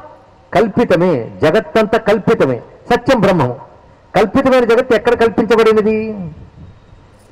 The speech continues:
మనోవిలాసం, మనస్సు చేత కల్పితమైనది.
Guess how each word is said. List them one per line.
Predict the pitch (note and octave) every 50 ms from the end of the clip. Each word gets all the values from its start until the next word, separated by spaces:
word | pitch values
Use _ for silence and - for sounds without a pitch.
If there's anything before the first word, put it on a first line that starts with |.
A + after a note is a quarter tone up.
| _ - - - - - _ _ - - - - - - - - - - - - - - - - - - - - C3+
మనోవిలాసం, | C3+ D3+ E3 G3+ C4 B3 A3 A3 G3+ G3+ G3+ G#3 F3+ F#3+ G3+ G3 F#3+ G3 F#3 - F#3+ F#3 G3 G3 E3
మనస్సు | D#3 F#3 A#3+ C4 - C4+
చేత | C#4 C#4 C4 C4 B3
కల్పితమైనది. | A3 A3 G3 G#3+ G3 G#3 F#3 E3 C3 B2 G2+ A2+